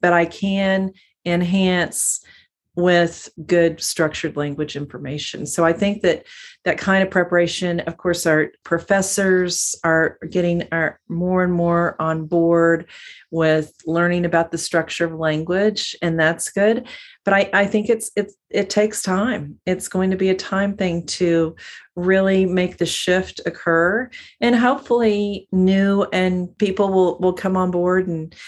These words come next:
and be new, younger people that are being trained up through the science of reading, and we'll take over some of those pre-service training classes, because that's,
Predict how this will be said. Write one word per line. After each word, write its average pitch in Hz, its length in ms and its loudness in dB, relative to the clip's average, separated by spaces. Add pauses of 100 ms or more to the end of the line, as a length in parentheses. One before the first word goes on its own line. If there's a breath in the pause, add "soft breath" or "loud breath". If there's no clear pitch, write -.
(240 loud breath)
and 175 300 2
be 170 560 4
new, 180 300 2
younger 180 480 2
people 185 300 -4
that 196 80 2
are 190 80 2
being 185 220 2
trained 180 340 -2
up 175 160 0
through 185 100 0
the 185 80 0
science 185 360 -2
of 185 120 -6
reading, 190 360 0 (400 loud breath)
and 196 360 2
we'll 196 160 0
take 208 260 0
over 220 220 2
some 202 200 -2
of 175 60 -2
those 160 220 -2
pre-service 165 600 -2
training 160 360 -6
classes, - 840 -8
because 170 280 -2
that's, - 500 0